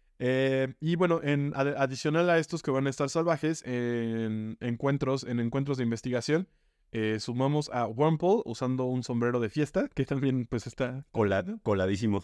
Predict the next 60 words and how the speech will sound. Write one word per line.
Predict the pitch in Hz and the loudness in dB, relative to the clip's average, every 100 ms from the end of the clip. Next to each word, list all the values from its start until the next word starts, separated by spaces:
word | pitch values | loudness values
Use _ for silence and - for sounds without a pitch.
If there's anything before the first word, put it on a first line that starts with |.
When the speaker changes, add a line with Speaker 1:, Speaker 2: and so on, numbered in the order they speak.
| - _ | -6 _
Speaker 1:
Sí, | - 143 | -4 -4
sí, | 147 | -2
sí. | 165 151 | -4 -4
Pues | - 143 | -4 -4
supongo | 156 156 185 | 0 0 2
solo | 185 175 | 2 2
porque | 139 135 | 0 -2
es | |
party | - 143 139 | 2 2 2
play, | 135 135 - _ _ | 0 -2 -4 _ _
¿sabes? | 123 123 - | -4 -2 -2
Speaker 2:
Ah, | 101 117 113 | -2 -2 -2
bueno. | - 104 101 - | -6 -6 -6 -12
Speaker 1:
O | - | -6
sea, | 127 123 | -4 -2
solo | 143 147 | 0 0
porque | 104 | 0
Speaker 2:
Ah, | 110 | 0
Speaker 1:
es | |
una | 147 127 | 0 2
Speaker 2:
ok, | |
Speaker 1:
fiesta. | 131 135 - | 2 0 0
Speaker 2:
ya, | 92 92 | 0 -2
Speaker 1:
Sí, | |
Speaker 2:
ya, | 87 85 | -4 -4
Speaker 1:
sí, | 82 | -6
Speaker 2:
ya, | |
Speaker 1:
sí. | 82 _ | -8 _
Speaker 2:
ya | 87 | -14
entiendo. | 82 85 - - | -12 -14 -12 -6
Speaker 1:
<laughs> | 190 - 151 - | -4 -4 -10 -10
Speaker 2:
Ok. | 95 135 160 - _ _ _ | -2 -2 -2 -8 _ _ _
Speaker 1:
Growly | 139 160 170 185 | 2 4 6 4
de | 160 | 2
Hisui | 127 131 - 165 262 - | -2 -4 2 2 2 0
va | 127 | -2
a | |
estar | 139 135 135 | 0 2 0
también | 135 127 135 135 | 0 0 0 0
acá | - 131 | 0 0
en | 127 | 0
las | 120 | -2
misiones. | 117 156 160 180 98 | -2 0 2 0 0
Speaker 2:
Ujú. | 98 104 - _ | -4 -4 -8 _
Speaker 1:
Eh, | 131 131 139 139 147 147 | -4 0 2 2 2 0
y | 156 180 175 _ - | -2 -2 -2 _ 0
coladísimo, | 147 139 165 247 247 | 2 4 2 2 2
sí, | 190 170 | 2 2
Nosepass, | 170 165 220 117 110 | 4 2 2 -2 -2
¿no? | 123 | -2
O | 294 185 | -2 -2
sea, | 165 | -2
él | 170 | -4
sí | 170 | -6
que | 185 | -6
Speaker 2:
Ah, | - | 0
Speaker 1:
hace | |
Speaker 2:
bueno, | 160 139 | 2 2
sí, | - 147 | 0 -2
también. | 131 127 | -2 -4